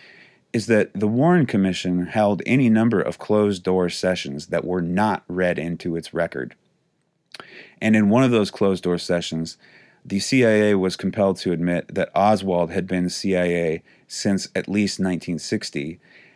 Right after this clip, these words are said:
and I personally have found information, uh, proving that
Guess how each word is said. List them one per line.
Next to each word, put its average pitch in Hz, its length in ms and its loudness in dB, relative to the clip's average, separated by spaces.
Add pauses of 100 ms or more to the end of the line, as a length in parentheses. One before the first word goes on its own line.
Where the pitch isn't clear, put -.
(180)
and 92 320 0 (200)
I 117 240 4
personally 107 680 0
have 95 160 -2
found 92 420 -2
information, 87 960 -4 (540)
uh, 80 380 2 (220)
proving 101 640 2
that 92 420 0